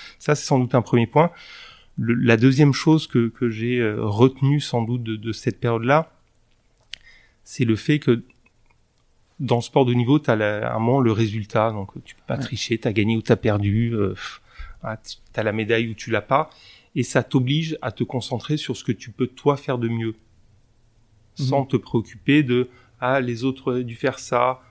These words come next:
Speaker 1: euh, là, ça a été mal fait par un tel. En fait, on s'en fout.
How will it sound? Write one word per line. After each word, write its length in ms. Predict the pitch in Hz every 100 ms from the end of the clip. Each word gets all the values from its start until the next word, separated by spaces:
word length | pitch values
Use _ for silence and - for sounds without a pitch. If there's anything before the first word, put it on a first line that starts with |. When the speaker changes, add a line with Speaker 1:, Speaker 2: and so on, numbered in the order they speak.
| _
Speaker 1:
euh, 1120 | - 117 120 120 120 117 117 120 123 123 123 123
là, 300 | 120 131 139
ça 160 | 127 127
a 20 |
été 180 | 123 123
mal 180 | 131 123
fait 180 | -
par 200 | 127 123
un 80 | 127
tel. 320 | 127 135 123 - _ _
En 40 | -
fait, 180 | 117 -
on 60 |
s'en 180 | 98 104
fout. 280 | - -